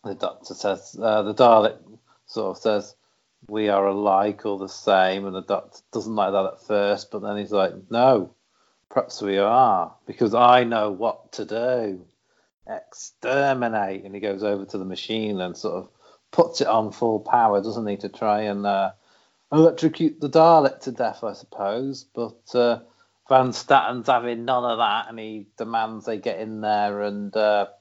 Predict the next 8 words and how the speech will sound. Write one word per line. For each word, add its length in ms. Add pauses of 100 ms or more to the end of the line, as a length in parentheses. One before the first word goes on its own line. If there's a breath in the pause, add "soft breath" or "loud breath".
(240)
get 120
the 100
Doctor 360
away 300
from 160
his 160
prized 640
possession. 720